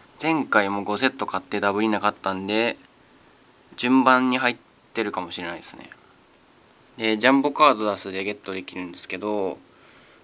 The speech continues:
僕の場合はガチャガチャコーナーじゃなくて、にはなくて、あの、ゲームセンターの中にあるガチャガチャのところに置いてありました。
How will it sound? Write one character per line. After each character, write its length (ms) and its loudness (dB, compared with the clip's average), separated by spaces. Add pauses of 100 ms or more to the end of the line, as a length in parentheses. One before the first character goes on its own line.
僕 400 0
の 120 6
場 140 6
合 80 2
は 140 6
ガ 120 0
チ 100 -4
ャ 20 0
ガ 100 2
チ 100 -4
ャ 100 4
コ 180 0
ー 20 4
ナ 120 0
ー 20 -4
じ 80 -8
ゃ 20 -6
な 100 -6
く 140 -16
て、 580 -8 (680)
に 80 -6
は 80 -4
な 140 -2
く 100 -14
て、 460 -4 (1200)
あ 80 -8
の、 100 -6
ゲ 160 0
ー 60 2
ム 100 0
セ 140 -2
ン 100 0
タ 120 -2
ー 20 0
の 100 -2
中 180 -6
に 140 -6
あ 80 -6
る 180 -14 (920)
ガ 80 -4
チ 140 -8
ャ 20 -2
ガ 100 0
チ 80 -10
ャ 60 -2
の 260 -4 (320)
と 120 -20
こ 100 -6
ろ 140 -4
に 180 -10 (840)
置 100 -2
い 60 -4
て 60 -4
あ 20 -2
り 80 -4
ま 120 -8
し 60 -12
た。 140 -14